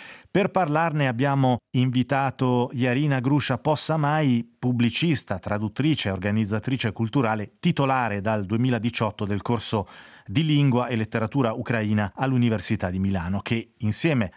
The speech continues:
a Giovanna Brogi per la rivista Viceversa Letteratura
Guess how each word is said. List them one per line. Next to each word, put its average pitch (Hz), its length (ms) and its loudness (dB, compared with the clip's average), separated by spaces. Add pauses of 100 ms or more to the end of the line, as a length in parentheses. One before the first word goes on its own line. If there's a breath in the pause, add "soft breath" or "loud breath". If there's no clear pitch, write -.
a 107 100 -2
Giovanna 117 560 0
Brogi 113 520 0
per 98 200 -6
la 104 140 -2
rivista 104 760 -2
Viceversa 104 640 -2
Letteratura 101 600 -2